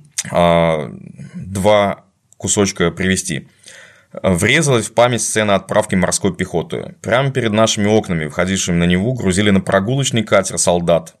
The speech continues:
полностью вооружённых и экипированных. Они спокойно ждали своей очереди, и вдруг к одному из них с громким плачем подбежала женщина.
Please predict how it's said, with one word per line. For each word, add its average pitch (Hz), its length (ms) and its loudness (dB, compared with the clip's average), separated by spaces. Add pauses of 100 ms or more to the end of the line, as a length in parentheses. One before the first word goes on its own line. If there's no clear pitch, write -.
полностью 104 400 -2
вооружённых 90 440 -2
и 90 60 -4
экипированных. 78 680 -4 (640)
Они 90 140 2
спокойно 101 600 2
ждали 95 260 2
своей 92 260 -2
очереди, 95 440 -2
и - 300 -4
вдруг 101 380 -2
к - 40 -2
одному 95 300 2
из 92 100 0
них 131 160 0
с - 60 -6
громким 98 440 -2
плачем 107 300 0
подбежала 87 480 0
женщина. 82 460 -6